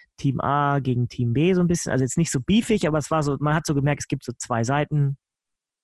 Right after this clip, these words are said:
Dann, äh, gab's da diese eine Szene, wo wir bei Hauke im Schlafzimmer vor so einer schwarzen Tapete gedreht haben, wo Hauke dann so ein Shirt angezogen hat und seine Freundin nicht wollte, dass er das Shirt anzieht. Und,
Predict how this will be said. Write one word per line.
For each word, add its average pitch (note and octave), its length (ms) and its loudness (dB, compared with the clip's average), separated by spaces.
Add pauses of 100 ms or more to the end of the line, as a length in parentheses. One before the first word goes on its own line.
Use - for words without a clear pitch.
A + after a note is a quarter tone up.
(1120)
Dann, C#3 320 2
äh, C3+ 240 4 (180)
gab's - 220 -2
da D#3 100 0
diese C3+ 240 2
eine C#3+ 180 2
Szene, D3 300 2
wo C3 140 2
wir C#3 80 2
bei B2 160 0
Hauke D3 280 0
im C3 200 2
Schlafzimmer C#3+ 540 0
vor C#3 180 -4
so B2+ 100 -2
einer B2 80 0
schwarzen - 400 -4
Tapete C#3+ 320 0
gedreht C#3 400 -2
haben, C#3 380 2
wo C3 480 0
Hauke C#3 200 -2
dann B2+ 200 2
so A#2+ 100 0
ein B2+ 240 -2
Shirt D#3+ 260 0
angezogen C#3+ 540 0
hat C#3 180 0
und B2+ 100 -2
seine A#2 180 0
Freundin B2+ 260 0
nicht A#2 180 -2
wollte, B2 200 -2
dass A#2 120 -4
er A#2+ 100 -6
das A2+ 100 -8
Shirt B2 200 -6
anzieht. A2+ 440 -6
Und, G#2 160 -14